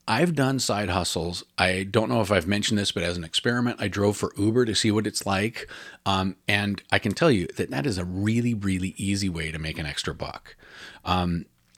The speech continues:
I'm probably not gonna do it again, but it's always an option if I need a couple of hundred bucks here and there. And selling stuff on eBay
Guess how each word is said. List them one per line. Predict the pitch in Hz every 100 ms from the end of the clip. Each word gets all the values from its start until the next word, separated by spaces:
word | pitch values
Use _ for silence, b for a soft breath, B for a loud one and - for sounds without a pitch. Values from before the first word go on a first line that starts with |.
| -
I'm | 90
probably | 80 107 101
not | 98 98
gonna | 95
do | 98
it | 98
again, | 98 110 120
but | 113
it's | 104 104
always | 110 113
an | 107
option | 101 110 113 - 90
if | 87
I | 98
need | 95 98
a | 95
couple | - 98
of | 104
hundred | 95 98
bucks | 95 110 -
here | 87 80
and | 73
there. | 58 - B B B
And | - 95
selling | - 143 147 135
stuff | - 120
on | 120 120
eBay | 127 165 131 80 -